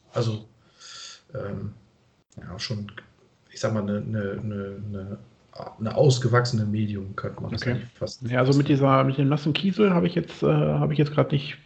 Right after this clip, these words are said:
Speaker 2: präsent.
Speaker 1: Also diese Tonerde so, das ist so präsent irgendwie. Schon heftig.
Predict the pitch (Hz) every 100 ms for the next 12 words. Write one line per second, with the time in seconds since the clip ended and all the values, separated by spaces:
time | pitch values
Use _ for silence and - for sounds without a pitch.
0 | - 135 110 113 117 113 - 131 139 135
1 | 175 233 190 143 135 127 117 113 113 160
2 | - 208 - 196 170 196 202 143 147 147
3 | 196 233 - _ - - - - - _
4 | - 53 50 50 - _ - - - -
5 | 127 131 127 98 -